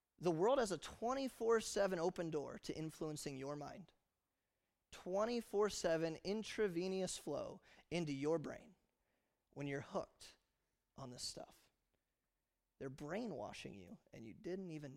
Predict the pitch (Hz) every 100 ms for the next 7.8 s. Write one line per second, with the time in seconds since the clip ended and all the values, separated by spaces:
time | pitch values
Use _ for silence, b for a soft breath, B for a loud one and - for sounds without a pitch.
0 | 190 156 - - - - _ _ _ _
1 | _ _ _ _ _ _ _ - 220 247
2 | 208 - 311 233 127 117 147 170 160 151
3 | 165 147 151 175 - _ _ - 170 -
4 | 302 320 - - _ _ _ _ _ _
5 | - 135 - 226 - 151 b b b b
6 | _ _ _ 175 202 - 190 202 202 151
7 | - 185 180 - 151 143 160